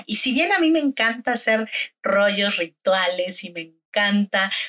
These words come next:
apalancarme de la tecnología espiritual,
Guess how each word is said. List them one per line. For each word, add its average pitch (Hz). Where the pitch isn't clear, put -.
apalancarme 180
de 196
la 156
tecnología 170
espiritual, 165